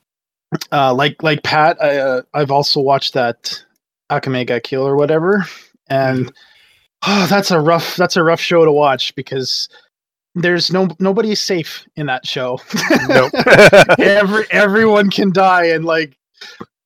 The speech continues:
Speaker 1: you'd think that, like, the good people you're cheering for, are they just dead? And it's just like, "Oh, really?"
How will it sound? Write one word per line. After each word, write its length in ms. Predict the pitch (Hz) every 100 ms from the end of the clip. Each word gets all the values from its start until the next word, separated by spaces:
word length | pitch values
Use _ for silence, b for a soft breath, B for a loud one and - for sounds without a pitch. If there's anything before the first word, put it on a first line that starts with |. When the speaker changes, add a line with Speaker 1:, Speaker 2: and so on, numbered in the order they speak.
| _
Speaker 1:
you'd 240 | 156 175 -
think 280 | 208 196 196
that, 60 |
like, 220 | 175 165 -
the 60 |
good 200 | - 190 -
people 240 | 208 190
you're 100 | 175
cheering 360 | - 196 180 175
for, 340 | - 170 165
are 60 | 156
they 100 | 156
just 220 | 147 139 _ _ _ _
dead? 320 | 131 104 117
And 120 | 139 160
it's 120 | -
just 140 | -
like, 180 | 160 151 170
"Oh, 460 | 156 117 104 101 -
really?" 460 | 170 190 190 170